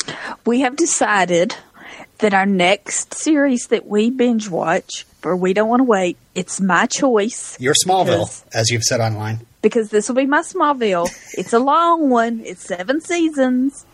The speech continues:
Speaker 1: It's intense. It's Gilmore Girls.
Speaker 2: Gilmore Girls. And it
Speaker 1: A lot of people are excited about this.
Speaker 2: I'm excited. I've never seen it. It's gonna be a really strange thing for me to podcast about a show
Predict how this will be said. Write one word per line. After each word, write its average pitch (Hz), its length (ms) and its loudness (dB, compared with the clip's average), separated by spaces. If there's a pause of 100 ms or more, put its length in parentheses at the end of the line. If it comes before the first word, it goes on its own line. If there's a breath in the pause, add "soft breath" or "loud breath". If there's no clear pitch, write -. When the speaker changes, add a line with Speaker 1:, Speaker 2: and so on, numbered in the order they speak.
Speaker 1:
It's 190 220 -2
intense. 294 840 0 (140 soft breath)
It's 233 160 2
Gilmore 233 400 2
Girls. - 580 -8 (220)
Speaker 2:
Gilmore 240 360 0
Girls. 233 720 0 (800 soft breath)
And 160 160 2
it 165 80 2
Speaker 1:
A 208 60 2
lot 226 160 0
of 262 60 -4
people 311 280 -2
are 349 40 2
excited 269 440 0
about 185 260 -4
this. - 420 -14
Speaker 2:
I'm 196 180 2
excited. 143 500 2
I've 185 220 0
never 175 280 0
seen 277 240 0
it. - 120 -4 (200)
It's 190 140 0
gonna 208 180 0
be 185 340 0
a 156 120 0
really 185 580 0
strange 170 680 2
thing 160 260 0
for 135 140 -2
me 117 420 2 (160)
to 117 640 0
podcast 135 500 0
about 120 180 -2
a 110 40 -4
show 110 440 2